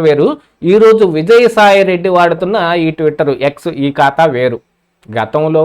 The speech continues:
మరి వైఎస్ఆర్ కాంగ్రెస్ పార్టీ ఈయన Twitter ఖాతాను తీసుకొని దాంట్లో ట్వీట్లు పెడితే మరి దానికి ఈయన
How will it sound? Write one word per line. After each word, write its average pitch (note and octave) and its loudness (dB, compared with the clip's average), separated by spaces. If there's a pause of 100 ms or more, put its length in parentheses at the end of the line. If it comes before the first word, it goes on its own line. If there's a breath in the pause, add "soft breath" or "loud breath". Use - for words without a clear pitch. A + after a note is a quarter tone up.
మరి D3 0
వైఎస్ఆర్ D#3 -2
కాంగ్రెస్ D3+ -4
పార్టీ D3 -4 (460 loud breath)
ఈయన D#3 2 (100)
Twitter D3 0 (140)
ఖాతాను D3 0
తీసుకొని C#3+ -4 (160)
దాంట్లో D3 -4 (100)
ట్వీట్లు D3+ -6
పెడితే C#3+ -4 (140)
మరి D3 -2 (100)
దానికి F3+ -2
ఈయన F3 0